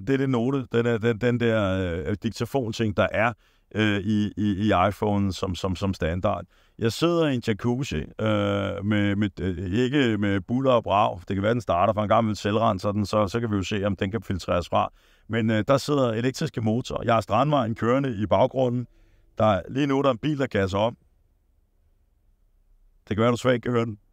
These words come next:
Hvis ikke, ja, så er det meget cool. Der er måger, der er fugle. Øh, min nabo kørte lige forbi for et øjeblik siden. Øh, jeg kan høre min datter inde i køkkenet skramle med, med at lave sin egen morgenmad.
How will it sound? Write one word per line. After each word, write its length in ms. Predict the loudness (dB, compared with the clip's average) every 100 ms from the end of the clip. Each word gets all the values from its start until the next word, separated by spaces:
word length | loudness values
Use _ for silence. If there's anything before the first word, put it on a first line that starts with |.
| -6
Hvis 180 | -2 0
ikke, 220 | 0 2
ja, 100 | 2
så 100 | 2
er 20 |
det 80 | 2
meget 200 | 2 0
cool. 220 | -2 -6 -10 _ _ _ _ -4 2
Der 60 |
er 80 | 2
måger, 440 | 2 0 0 0 -4 _ 0
der 260 | 2 4 2
er 40 |
fugle. 440 | -2 -2 -2 -4 -8 _ _ _ _ _
Øh, 200 | -2 2
min 100 | 4
nabo 280 | 4 2 0
kørte 240 | 0 0 2
lige 120 | -2
forbi 300 | -4 -6 -6
for 140 | -2
et 60 | 2
øjeblik 320 | 2 2 -2
siden. 360 | -2 -2 -2 -4 -2
Øh, 80 |
jeg 160 | 0 0
kan 80 | 2
høre 100 | 0
min 120 | 0
datter 300 | 2 2 2
inde 160 | 0 -4
i 20 |
køkkenet 420 | -2 -2 -2 -6
skramle 420 | -2 0 0 0
med, 460 | 0 0 2 0 0
med 120 | 0
at 80 | 0
lave 160 | 0
sin 120 | 0 0
egen 200 | 0 0
morgenmad. 420 | 0 -2 -2